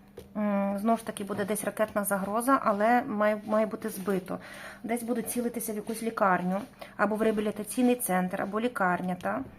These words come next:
Медичний заклад якийсь. Давайте південь з вами дорозкриємо. Тут нам показує, що буде щось з півдня на центр летіти вночі. Е, тут дороги в нас під загрозою.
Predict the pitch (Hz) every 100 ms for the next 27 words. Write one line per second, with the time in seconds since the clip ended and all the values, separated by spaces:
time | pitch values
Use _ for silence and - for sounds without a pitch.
0 | - - - - - 214 226 208 208 -
1 | 202 185 180 185 190 196 208 - 214 226
2 | 247 247 220 190 202 190 196 196 202 208
3 | - - 202 208 226 233 233 233 220 220
4 | - 226 226 220 202 220 214 220 - 190
5 | - - 233 226 220 214 214 202 180 -
6 | 185 190 - 180 185 190 208 - 170 160
7 | - - - - - - - - - -
8 | 220 196 190 247 208 247 214 196 196 202
9 | 214 - 208 233 220 233 226 233 233 269